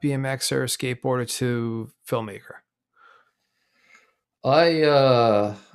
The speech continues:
Speaker 2: <laughs> I kind of, I mean,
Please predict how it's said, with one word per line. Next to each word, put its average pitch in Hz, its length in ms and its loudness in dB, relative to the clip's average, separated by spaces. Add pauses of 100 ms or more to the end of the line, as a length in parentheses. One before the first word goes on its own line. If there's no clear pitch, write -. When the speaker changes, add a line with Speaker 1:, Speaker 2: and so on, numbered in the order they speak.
(800)
Speaker 2:
<laughs> - 1700 -6
I 139 100 2
kind 180 300 0
of, 147 240 0
I 135 100 -4
mean, 131 380 2